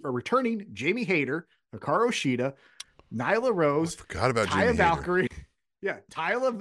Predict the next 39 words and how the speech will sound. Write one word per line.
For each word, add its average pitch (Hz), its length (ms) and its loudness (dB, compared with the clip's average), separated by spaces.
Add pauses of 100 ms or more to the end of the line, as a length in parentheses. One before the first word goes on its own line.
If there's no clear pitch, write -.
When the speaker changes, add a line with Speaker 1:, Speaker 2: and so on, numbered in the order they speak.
Speaker 1:
uh, 185 120 -6
Taya 202 360 0
Valkyrie. 160 560 -4
Uh, 190 120 -2
like, 185 160 2
we 370 160 2
got 311 240 -4
some 160 420 -4
Speaker 2:
You 104 60 -4
got 180 220 10
some 220 80 8
Speaker 1:
women 180 40 8
Speaker 2:
studs, 185 640 10
right? 139 260 8
You've 147 200 6
got 165 240 10
Speaker 1:
that 180 80 4
Speaker 2:
some, 151 120 0
Speaker 1:
we 120 120 -2
need. - 320 -10
Speaker 2:
right. 120 260 2 (160)
Speaker 1:
Chris 240 380 2
Speaker 2:
Mm-hmm. 202 280 6
Speaker 1:
Statlander, 190 420 0 (180)
Willow 214 340 4
Nightingale. 190 640 -4
Like, 156 200 -4
we've 277 220 -4
got - 240 -6
so 226 320 -2
much 269 360 -4
here 214 120 -6
Speaker 2:
You 185 60 4
got 196 80 10
Speaker 1:
where 180 60 4
Speaker 2:
some 156 120 4
Speaker 1:
it's 175 180 10
like, 170 80 4
Speaker 2:
beefcakes. 170 420 8